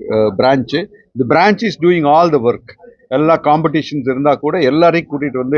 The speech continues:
எல்லா ஸ்டூடெண்ட்ஸையும் என்கரேஜ் பண்றாங்க. அஹ், கம்பெனி அது இந்தியன் சேம்பர் of காமர்ஸ் அந்த மாதிரி அது கூட சேர்ந்து எல்லாம் ஒர்க் பண்றாங்க.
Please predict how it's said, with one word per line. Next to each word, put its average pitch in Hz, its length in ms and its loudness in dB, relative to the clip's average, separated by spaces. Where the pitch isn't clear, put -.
எல்லா 135 140 4
ஸ்டூடெண்ட்ஸையும் 147 560 0
என்கரேஜ் 127 360 -2
பண்றாங்க. 113 420 -2
அஹ், 120 260 2
கம்பெனி 160 460 0
அது 135 220 2
இந்தியன் 156 340 0
சேம்பர் 147 280 2
of - 60 -6
காமர்ஸ் 135 360 0
அந்த 123 140 -2
மாதிரி 127 280 4
அது 120 120 2
கூட 117 180 -6
சேர்ந்து 117 340 -2
எல்லாம் 113 300 2
ஒர்க் 110 220 -4
பண்றாங்க. 104 360 -2